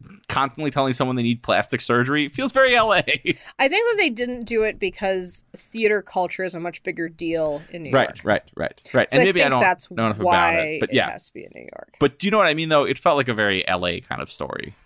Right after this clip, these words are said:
Speaker 2: Yes.
Speaker 1: I mean, like, all the, did
Speaker 2: They
Speaker 1: they
Speaker 2: would've
Speaker 1: film a
Speaker 2: had
Speaker 1: lot
Speaker 2: to
Speaker 1: of commercials
Speaker 2: cast
Speaker 1: in New York? How's he running into Winton? What's Winton doing there?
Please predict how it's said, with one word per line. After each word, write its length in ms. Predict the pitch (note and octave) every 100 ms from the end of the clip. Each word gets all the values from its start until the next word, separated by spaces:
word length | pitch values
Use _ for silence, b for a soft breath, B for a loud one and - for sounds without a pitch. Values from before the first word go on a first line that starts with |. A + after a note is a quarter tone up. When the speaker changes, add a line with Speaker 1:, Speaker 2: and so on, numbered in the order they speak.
| _ _ _ b b _
Speaker 2:
Yes. 480 | - - - - - b b b _ - -
Speaker 1:
I 60 |
mean, 120 | D#3 D#3
like, 160 | D3
all 120 | D3+
the, 80 | D3+
did 200 | B2 A#2+
Speaker 2:
They 60 | -
Speaker 1:
they 40 |
Speaker 2:
would've 100 | F4
Speaker 1:
film 140 | A4 F4+
a 40 |
Speaker 2:
had 80 | D#4+
Speaker 1:
lot 60 |
Speaker 2:
to 60 | C3+
Speaker 1:
of 40 | -
commercials 440 | - A#3 G3+ D#3
Speaker 2:
cast 60 | D3+
Speaker 1:
in 60 |
New 60 | C#3
York? 360 | C3 C3+ D#3+ -
How's 240 | D3+ D#3
he 100 | F3+
running 220 | F3+ F3
into 200 | E3 C#3
Winton? 380 | G2 F2+ - F#2
What's 160 | A2 D3
Winton 260 | C#3+ D3
doing 300 | C3+ A#2 F#2
there? 180 | F#2 -